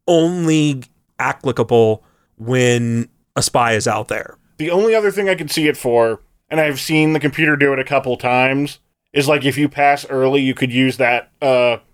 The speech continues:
Speaker 2: if the other guy passes and you're way ahead of him, you could take back a really good card. That's, like, the only other thing.
Speaker 1: Yeah. Which there, I guess there are a few times I wish I could have used that, but overall,
Speaker 2: But
Speaker 1: I
Speaker 2: in
Speaker 1: just
Speaker 2: general, I
Speaker 1: don't
Speaker 2: feel
Speaker 1: think
Speaker 2: like
Speaker 1: it's valuable enough to leave in my deck.
Speaker 2: Right. Like, I feel like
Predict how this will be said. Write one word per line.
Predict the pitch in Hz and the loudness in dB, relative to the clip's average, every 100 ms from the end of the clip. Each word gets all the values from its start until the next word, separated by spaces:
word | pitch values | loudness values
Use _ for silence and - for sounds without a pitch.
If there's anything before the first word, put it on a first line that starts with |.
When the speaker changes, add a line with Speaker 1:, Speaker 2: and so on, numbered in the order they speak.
| _ _ | _ _
Speaker 2:
if | 151 143 | -4 0
the | 147 | 2
other | 143 | 2
guy | 147 139 | 0 -2
passes | - 151 143 147 131 131 | -2 -2 -2 -2 -2 -2
and | 135 | 0
you're | 131 135 | 0 0
way | 131 135 131 | 0 0 2
ahead | 113 135 127 | 0 0 0
of | 120 | -2
him, | 120 | -4
you | 117 | -4
could | 123 | -2
take | 131 120 | 0 0
back | 120 120 | -2 -2
a | 113 | -2
really | 113 110 | 0 0
good | 107 101 | -2 -6
card. | 110 87 104 | -6 -6 -8
That's, | 110 | -4
like, | 123 | -4
the | 110 110 | 0 -2
only | 107 | -2
other | 95 95 | -4 -6
thing. | 95 85 _ _ - | -12 -18 _ _ -4
Speaker 1:
Yeah. | 135 131 92 - _ _ - | 0 0 -2 -8 _ _ -6
Which | 214 214 | -2 0
there, | 247 208 | 0 0
I | 190 | 0
guess | 240 - | -2 0
there | 208 | 2
are | 190 | 2
a | 180 | 0
few | 170 170 | -2 -4
times | 151 135 127 | 0 0 2
I | 127 | 0
wish | 120 127 - | 2 0 2
I | 117 | 0
could | - 113 | 0 0
have | 107 | 0
used | 107 104 - | 0 0 0
that, | 110 120 - | -2 -2 -2
but | 117 110 _ _ _ _ 180 | -2 -2 _ _ _ _ 0
overall, | 190 156 156 185 175 143 | 0 2 2 2 2 2
Speaker 2:
But | |
Speaker 1:
I | 156 | 2
Speaker 2:
in | |
Speaker 1:
just | 180 190 | 0 0
Speaker 2:
general, | 190 170 | 2 2
I | |
Speaker 1:
don't | 175 | 0
Speaker 2:
feel | 165 165 | 0 0
Speaker 1:
think | 151 | 2
Speaker 2:
like | 147 | 0
Speaker 1:
it's | 139 | -2
valuable | 120 139 151 143 127 135 | -2 2 2 2 0 2
enough | 123 127 123 | 0 0 -2
to | - | -2
leave | 110 117 120 | 0 2 2
in | 117 | 0
my | 104 | 0
deck. | 98 117 92 | 0 0 2
Speaker 2:
Right. | 185 151 113 127 | 0 0 -2 0
Like, | 143 135 | 0 2
I | 151 | -2
feel | 175 170 | 0 2
like | 160 160 | 2 -2